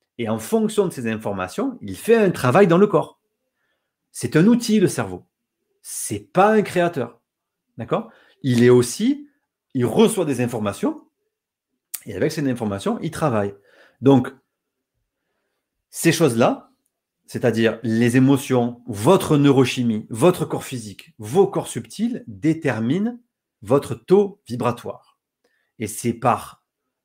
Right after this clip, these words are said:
l'eau et le corps éthérique que vous êtes informé. Et c'est par votre taux vibratoire, bien sûr, que vous êtes soit en bonne santé, ça peut être plein de choses, bonne santé, hein, bonne santé physique, bonne santé émotionnelle, bonne santé financière, euh, bonne santé, euh,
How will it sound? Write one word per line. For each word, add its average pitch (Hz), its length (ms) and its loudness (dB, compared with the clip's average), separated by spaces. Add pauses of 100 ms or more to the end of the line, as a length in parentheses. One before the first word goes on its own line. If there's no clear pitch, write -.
(120)
l'eau 135 500 2 (200)
et 107 100 -6
le 101 80 -6
corps 196 200 4
éthérique - 500 -4
que 165 100 -6
vous 139 260 0
êtes - 240 0
informé. 127 560 -2 (200)
Et 117 80 -12
c'est - 160 -16
par 95 160 -8
votre 98 280 -6
taux 170 220 2
vibratoire, 120 520 0
bien 98 160 -4
sûr, 220 380 -6
que 120 100 -2
vous 101 360 -4 (500)
êtes - 320 0
soit 107 240 -2
en 107 60 0
bonne 107 180 0
santé, 165 600 2 (500)
ça - 120 -8
peut 110 120 -4
être - 240 -8
plein 165 160 4
de 165 80 0
choses, 208 200 6
bonne 120 200 4
santé, 107 320 -2
hein, 131 120 -6
bonne 107 220 -6
santé 107 320 -8
physique, 120 460 -6
bonne 107 140 -2
santé 110 280 -6
émotionnelle, 107 520 0
bonne 113 140 -2
santé 110 300 -4
financière, 147 680 0 (440)
euh, 107 220 2
bonne 113 220 2
santé, 117 460 2
euh, 104 260 4